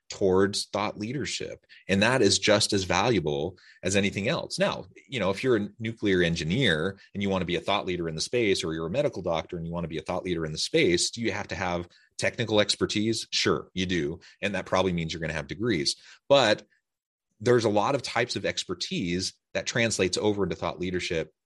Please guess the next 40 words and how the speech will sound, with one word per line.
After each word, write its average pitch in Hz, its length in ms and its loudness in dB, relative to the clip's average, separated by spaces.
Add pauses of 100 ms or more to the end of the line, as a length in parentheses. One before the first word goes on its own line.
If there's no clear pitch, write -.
(380)
that - 180 -8
you 107 120 -4
can 92 80 -4
still 110 180 4
have 101 160 0
the 101 80 0
skills, 101 580 2
the 82 80 -6
technical 95 380 -2
expertise, 85 880 -2
and 92 120 0
it's 90 160 -2 (140)
readily 110 380 4
accessible 98 500 0
to 90 100 0
anyone 98 240 -2
who 87 80 -2
just 87 200 -4
wants 90 160 -6
to - 80 -16
put 92 120 -2
in 85 80 -2
the 80 60 -2
work 87 400 0
to - 80 -6
gain 90 320 -4
it. 73 240 -2 (380)
And 120 80 2
it 123 40 2
doesn't 123 220 4
necessarily 104 380 4
mean 87 160 4
you 87 100 4
need 80 180 0
any 80 300 -2 (220)
specific - 720 -2
credential, 90 640 4
any 76 160 0
specific - 520 -4 (140)
education. 92 800 2